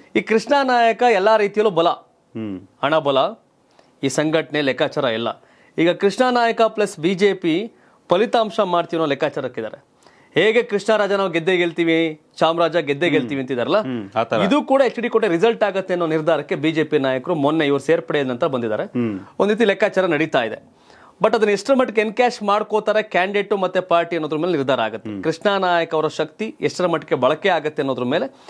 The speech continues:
Speaker 1: ನಿರ್ಧಾರ ಆಗತ್ತೆ ಅಂತಿದೆ. ಈ ರೀತಿ ಈ ನತ್ತು ದಿನಗಳಲ್ಲಿ
Speaker 2: ಹ್ಮ್.
Speaker 1: ಸರಿಸುಮಾರು ಐವತ್ತರಿಂದ ಅರವತ್ತು ಕ್ಷೇತ್ರದ ಫಲಿತಾಂಶವನ್ನ ಉಲ್ಟಾ ಪಲ್ಟಾ ಮಾಡೋ ಸನ್ನಿವೇಶ ನಡೀತವೆ.
Speaker 2: ಎಲ್ಲ ಬಂಡಾಯ.
Speaker 1: ಎಲ್ಲ ಬಂಡಾಯ.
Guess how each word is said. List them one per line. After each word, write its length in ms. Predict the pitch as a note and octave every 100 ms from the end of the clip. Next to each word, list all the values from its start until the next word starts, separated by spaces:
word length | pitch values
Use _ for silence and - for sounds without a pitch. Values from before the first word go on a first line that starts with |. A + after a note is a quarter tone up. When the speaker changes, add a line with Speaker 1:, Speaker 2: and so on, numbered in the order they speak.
| - _
Speaker 1:
ನಿರ್ಧಾರ 300 | D3+ D#3 D#3+
ಆಗತ್ತೆ 340 | C3 A#2 A#2+ A2+
ಅಂತಿದೆ. 280 | G2+ G#2 - - - - - D#3+
ಈ 220 | G#3+ C#4
ರೀತಿ 400 | B3+ A3 - F#3
ಈ 320 | C4 - F#3+
ನತ್ತು 440 | F#3+ G3 - C4
ದಿನಗಳಲ್ಲಿ 500 | G3+ G3 D#3+ C3+ A2
Speaker 2:
ಹ್ಮ್. 400 | G#2 C3+ B2+ G2+ F#2 _ - - - -
Speaker 1:
ಸರಿಸುಮಾರು 580 | - B3 C4 A#3+ B3 G#3
ಐವತ್ತರಿಂದ 480 | B3 C4+ C4+ B3
ಅರವತ್ತು 460 | A#3+ G3+ A#3 A#3 A3+
ಕ್ಷೇತ್ರದ 460 | - A3 G#3 G#3 -
ಫಲಿತಾಂಶವನ್ನ 640 | G3+ G#3 G#3 G3 - G3+
ಉಲ್ಟಾ 360 | G#3+ F3 F#3+ A3+
ಪಲ್ಟಾ 320 | A3 F#3+ F#3+
ಮಾಡೋ 200 | F3 D#3+
ಸನ್ನಿವೇಶ 360 | D#3 D3+ C#3 F3
ನಡೀತವೆ. 480 | D3 C3+ A2+ G2+ - _ G#2+
Speaker 2:
ಎಲ್ಲ 160 | A2+
ಬಂಡಾಯ. 400 | A2 A2 A#2 G2+ - _ -
Speaker 1:
ಎಲ್ಲ 180 | A#3 C#4+
ಬಂಡಾಯ. 320 | B3 F#3 B2